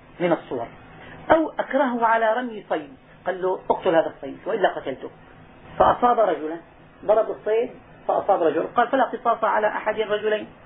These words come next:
لأنه في هذه الحالة يعتبر خطأ، لأنهما لم يتع-، يتعمدا القتل،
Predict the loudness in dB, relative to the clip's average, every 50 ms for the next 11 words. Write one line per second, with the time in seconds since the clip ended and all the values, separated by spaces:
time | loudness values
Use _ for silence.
0 | -20 -20 -20 -20 -20 -10 -2 0 0 2 4 2 2 2 2 4 2 4 2 2
1 | -2 -4 -2 0 0 0 0 -2 -4 -4 -4 -2 -2 0 0 0 0 0 -2 -4
2 | -8 -12 -20 -20 -20 -20 -8 0 0 0 2 2 0 0 0 0 0 2 0 0
3 | 0 0 0 0 0 -2 -6 -14 -20 -18 -10 -4 0 0 2 2 2 4 2 2
4 | 2 0 -4 -6 -10 -14 -14 -14 -10 -6 -4 -2 0 0 0 0 0 0 2 4
5 | 4 2 2 -2 -4 -4 -4 -2 -2 -2 -4 -6